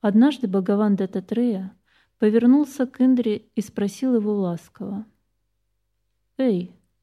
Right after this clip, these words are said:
почему ты прицепился ко мне?" Индра рассказал обо всём, что случилось. Он смиренно умолял Дататрею спасти его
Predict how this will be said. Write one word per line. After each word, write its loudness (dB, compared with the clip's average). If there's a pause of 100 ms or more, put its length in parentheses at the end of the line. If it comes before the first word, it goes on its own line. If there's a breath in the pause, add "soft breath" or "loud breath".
(200)
почему -2
ты -6
прицепился -6
ко -10
мне?" -6 (1800)
Индра 6
рассказал -2
обо -4
всём, 0
что -8
случилось. -8 (920)
Он 2
смиренно 2
умолял 2
Дататрею -4 (340)
спасти -4
его -2